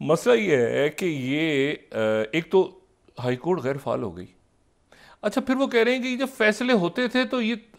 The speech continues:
होता था और बड़े स-, बड़े खौफनाक बातें उसमें, किसी को करंट लगाया जा रहा है, किसी को बिजली के झटके दिए जा रहे हैं बिठा के, किसी को टॉर्चर किया जा रहा है, किसी को उठाया जा रहा है, किसी को, ये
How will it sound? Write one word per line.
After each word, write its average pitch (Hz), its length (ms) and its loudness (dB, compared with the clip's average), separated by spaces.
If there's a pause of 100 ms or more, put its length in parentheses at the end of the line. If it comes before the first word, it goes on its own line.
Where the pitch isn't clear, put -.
(140)
होता 139 200 -2
था 262 120 0
और 254 60 2
बड़े 226 200 0
स-, - 280 -8
बड़े 233 260 2
खौफनाक 175 460 0
बातें 202 280 2
उसमें, 143 260 -6 (420)
किसी 185 180 -4
को 175 80 -6
करंट 185 360 0
लगाया 160 280 4
जा 135 200 4
रहा 139 120 4
है, 139 80 2
किसी 147 300 -8
को 139 80 -10 (680)
बिजली 143 280 0
के 160 120 -2
झटके 123 340 -4
दिए 147 220 -4
जा 123 160 2
रहे 127 140 0
हैं 127 160 -4
बिठा 113 260 -2
के, 123 260 -6
किसी 131 260 -8
को 143 80 -2
टॉर्चर 139 460 0
किया 139 200 0
जा 117 180 2
रहा 113 80 2
है, 120 60 0
किसी 127 120 -6
को 143 60 0
उठाया 123 340 2
जा 120 200 2
रहा 110 120 2
है, 120 80 0
किसी 127 160 -12
को, 123 120 -12
ये 185 260 -6